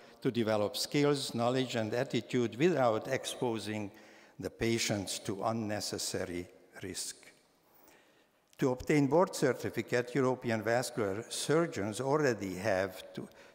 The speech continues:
to perform practical work on a simulator to prove their surgical skills. Now, the educational benefit of simulation includes deliberate practice with on-site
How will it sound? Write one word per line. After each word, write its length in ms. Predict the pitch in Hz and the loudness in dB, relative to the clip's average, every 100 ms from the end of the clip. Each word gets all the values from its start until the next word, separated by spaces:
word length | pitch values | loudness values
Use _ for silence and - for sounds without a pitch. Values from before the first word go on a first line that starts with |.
| - | -8
to 80 | 98 | -8
perform 600 | - 120 110 127 107 104 | -2 -2 0 -2 -2 -2
practical 520 | - 127 - 123 - 120 | -2 -2 -2 -4 -2 0
work 500 | 101 101 104 - - - - - - | 2 2 0 -2 -14 -20 -20 -14 -8
on 140 | 98 | -6
a 60 | 92 | -4
simulator 920 | - - 151 147 120 110 101 117 104 - | -4 0 2 4 4 2 2 -2 -4 -6
to 80 | 95 | -10
prove 640 | - 113 104 113 - - | -8 -8 -6 -8 -12 -10
their 220 | 95 92 | -8 -8
surgical 640 | - 92 87 95 - 107 92 | -8 -8 -8 -10 -8 -8 -8
skills. 640 | - 170 180 80 - - - - _ _ _ - - - - - _ _ - - - _ | -6 -2 -2 -4 -10 -16 -18 -20 _ _ _ -20 -20 -20 -20 -20 _ _ -20 -20 -20 _
Now, 160 | - 104 | -4 -2
the 160 | 107 151 | 2 2
educational 800 | 226 202 131 139 143 120 104 | 4 4 2 2 2 4 2
benefit 720 | 101 147 170 - 90 - - - | 2 2 2 0 -4 -8 -12 -10
of 160 | 107 - | -6 -4
simulation 760 | - 113 110 104 113 - 104 | 0 0 2 0 0 -2 -2
includes 560 | 104 101 98 95 90 - | -2 -4 -6 -6 -8 -12
deliberate 720 | - 98 92 107 135 143 143 | -8 -6 -2 -2 0 -2 -2
practice 640 | - 135 131 - 190 185 - | 0 0 0 -2 -2 -2 -4
with 200 | 95 107 | -2 0
on-site 640 | 107 104 - 107 156 | 0 0 0 0 0